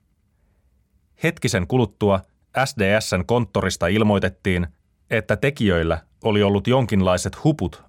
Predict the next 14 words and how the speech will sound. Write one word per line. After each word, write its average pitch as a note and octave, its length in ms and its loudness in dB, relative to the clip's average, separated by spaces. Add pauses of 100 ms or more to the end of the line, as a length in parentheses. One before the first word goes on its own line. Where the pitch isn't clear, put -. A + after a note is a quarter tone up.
(120)
alas G#2 340 2
otsalle G2+ 500 0
vedettyinä F2 640 -2 (460)
sekä G#2 260 -2
kasvojen G#2 640 0
alaosan G#2 540 2
peittona G#2+ 500 0
nenäliinat G2+ 800 0 (160)
ja G2+ 120 0
yllään G2+ 540 2 (220)
tummat E2+ 420 0
takit. E2+ 400 -6 (960)
Kaksi C#3+ 320 0
miehistä A2+ 560 0